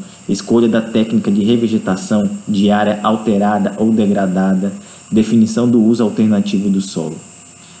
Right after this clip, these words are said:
Para se definir a melhor decisão a ser tomada, deve-se basear-se no planejamento. O planejamento pode ser definido como um processo básico e contínuo,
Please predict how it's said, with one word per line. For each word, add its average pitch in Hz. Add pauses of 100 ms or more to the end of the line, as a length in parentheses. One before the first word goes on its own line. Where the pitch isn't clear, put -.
Para 120
se -
definir 113
a 110
melhor 104
decisão 104
a 98
ser - (100)
tomada, 98 (340)
deve-se 107
basear-se 101
no 98
planejamento. 107 (300)
O 101
planejamento 110
pode 107
ser 101
definido 104
como 107
um -
processo 101
básico 101
e 92
contínuo, 110